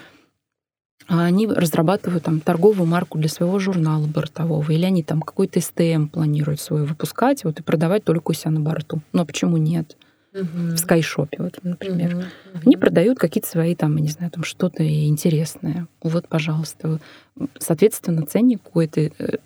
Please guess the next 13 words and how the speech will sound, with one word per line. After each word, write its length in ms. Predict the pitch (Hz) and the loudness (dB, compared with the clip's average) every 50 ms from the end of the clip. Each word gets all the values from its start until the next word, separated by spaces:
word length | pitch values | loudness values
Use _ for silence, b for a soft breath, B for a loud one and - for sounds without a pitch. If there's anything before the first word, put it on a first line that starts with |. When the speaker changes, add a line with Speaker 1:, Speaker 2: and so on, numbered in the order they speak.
| _ - | _ 0
Speaker 1:
торговой 360 | 180 160 156 175 160 160 160 | 0 2 2 2 2 2 2
марки 320 | 160 160 160 156 - - | 2 0 -2 -2 -2 -2
на 80 | 151 151 | -2 -2
С 80 | - | -2
Т 120 | - - 165 | -2 -2 0
М, 100 | 147 151 | 0 0
он 120 | 151 151 | 0 0
будет 240 | 180 214 208 - - | 0 0 -2 -2 0
меньше, 460 | 165 160 175 226 254 - - - 180 B B B B B B B B B _ _ _ _ _ _ _ _ _ _ _ _ _ _ _ | 0 2 2 2 2 0 -2 -4 -6 B B B B B B B B B _ _ _ _ _ _ _ _ _ _ _ _ _ _ _
чем 240 | - - 202 202 202 | 0 2 2 2 2
на 60 | 196 | 2
разработку 640 | 180 165 - 165 156 147 180 202 - - - - 156 | 2 2 2 2 2 2 0 0 -2 -6 -6 -6 -6
стоимости 640 | 151 - - 175 175 190 175 - - - - 151 147 | -6 -2 -2 0 0 0 -2 -4 -6 -6 -4 -4 -4